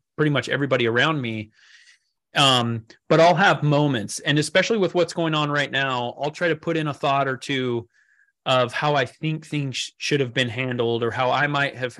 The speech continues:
handled them, or, um, but the coaching aspect of what I do is, is more with, um, people outside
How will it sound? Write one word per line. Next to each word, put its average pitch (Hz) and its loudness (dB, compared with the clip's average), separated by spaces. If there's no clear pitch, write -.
handled 127 -4
them, 117 0
or, 113 0
um, 120 0
but 147 0
the 151 2
coaching 196 0
aspect 131 -2
of 120 -6
what 127 -2
I 117 -2
do 120 -4
is, 117 -6
is 123 0
more 123 2
with, 117 0
um, 120 0
people 131 -2
outside 113 0